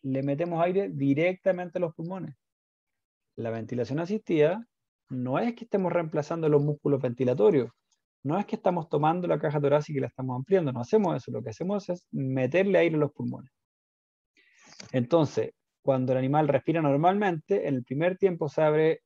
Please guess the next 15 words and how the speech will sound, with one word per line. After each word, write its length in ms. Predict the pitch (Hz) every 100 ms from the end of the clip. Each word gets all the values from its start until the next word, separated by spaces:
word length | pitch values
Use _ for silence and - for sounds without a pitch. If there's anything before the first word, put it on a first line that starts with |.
| _
la 100 | 135
caja 200 | 127 135
torácica, 580 | 135 170 190 226 240 240 _
segundo 420 | _ 151 147 170
tiempo 220 | 156 151
los 140 | 147 139
pulmones. 420 | 131 113 - 123 _ _ - - - - _ _
Pero 200 | - 123
cuando 260 | 117 117 117
nosotros 580 | 117 117 - 220 262 254
lo 140 | 226
ventilamos, 800 | 185 160 139 123 123 156 208 _ _
es 220 | 139 135
al 160 | 135 123
revés. 540 | 123 143 156 - -